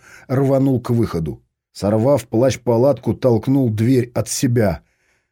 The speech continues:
краем сознания припомнив, что открываться она вроде бы должна наружу — дабы не внесло внутрь ударной волной близкого взрыва.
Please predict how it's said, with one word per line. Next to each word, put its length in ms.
краем 420
сознания 680
припомнив, 640
что 340
открываться 800
она 180
вроде 480
бы 240
должна 720
наружу — 680
дабы 500
не 200
внесло 520
внутрь 480
ударной 500
волной 460
близкого 540
взрыва. 540